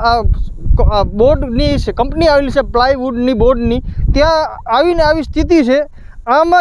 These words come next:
જ બોઇલરો ચોવીસ કલાક કાળા કાળા ધુવાણા કાઢતા હોય છે અને ધમધમતા હોય છે, પરંતુ આપણા જી પી, જી પી સી બીના જે અધિકારીઓ છે, ઈ અત્યારે સુષુપ્ત અવક-, અવસ્થામાં હોય. જ્વાળામુખી કેમ સુષુપ્ત બની જાય, અમુક, અમુક ટાઈમે ઈ જાગતા હોય છે.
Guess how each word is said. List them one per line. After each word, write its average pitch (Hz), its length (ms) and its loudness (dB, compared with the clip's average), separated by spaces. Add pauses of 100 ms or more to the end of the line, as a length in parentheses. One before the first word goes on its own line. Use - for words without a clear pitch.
જ 214 160 -10
બોઇલરો 294 540 4
ચોવીસ 285 340 -2
કલાક 277 320 2
કાળા 277 260 0
કાળા 269 240 2
ધુવાણા 240 380 2
કાઢતા 254 300 0
હોય 262 180 4
છે 277 100 -2
અને 269 180 0
ધમધમતા 285 520 2
હોય 208 180 2
છે, 180 140 -6 (360)
પરંતુ 277 440 2
આપણા 320 320 2
જી 262 160 0
પી, 320 160 0
જી 233 300 -4
પી 330 160 0
સી 330 140 0
બીના 320 220 4
જે 320 120 -2
અધિકારીઓ 320 640 0
છે, 196 120 -6 (460)
ઈ 339 140 4 (280)
અત્યારે 320 340 2
સુષુપ્ત 320 500 0
અવક-, 302 400 2
અવસ્થામાં 285 540 0
હોય. 214 160 0 (280)
જ્વાળામુખી 320 600 2
કેમ 330 160 0
સુષુપ્ત 311 440 0
બની 294 240 0
જાય, 277 220 2 (340)
અમુક, 285 260 2
અમુક 294 260 2
ટાઈમે 294 320 2
ઈ 269 200 0
જાગતા 262 380 0
હોય 262 180 4
છે. 240 120 -2